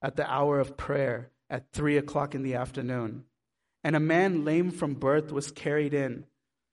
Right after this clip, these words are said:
People would lay him daily at the gate of the temple called the Beautiful Gate so that he could ask for alms from those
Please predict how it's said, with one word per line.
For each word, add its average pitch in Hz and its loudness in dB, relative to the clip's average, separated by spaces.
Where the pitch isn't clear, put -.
People 196 4
would 165 4
lay 151 4
him 156 0
daily 165 4
at 151 0
the 139 -2
gate 151 0
of 135 2
the 135 -4
temple 165 -2
called 143 0
the 143 0
Beautiful 151 0
Gate 151 -2
so 147 -6
that 139 -2
he 175 -8
could - -4
ask 147 -2
for 143 -6
alms 143 -4
from 131 -4
those 139 0